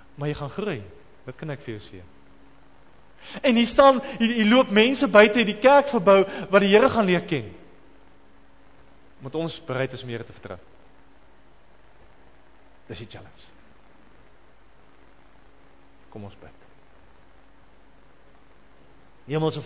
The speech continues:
Vader, ons staan voor 'n nuwe land,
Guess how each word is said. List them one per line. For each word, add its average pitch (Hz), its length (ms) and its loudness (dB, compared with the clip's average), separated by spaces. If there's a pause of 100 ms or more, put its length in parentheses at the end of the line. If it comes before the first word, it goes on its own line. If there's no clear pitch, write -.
Vader, 143 340 -2 (3250)
ons 139 100 -12
staan 196 300 4
voor 180 220 2
'n - 20 0
nuwe 180 200 0
land, 175 320 2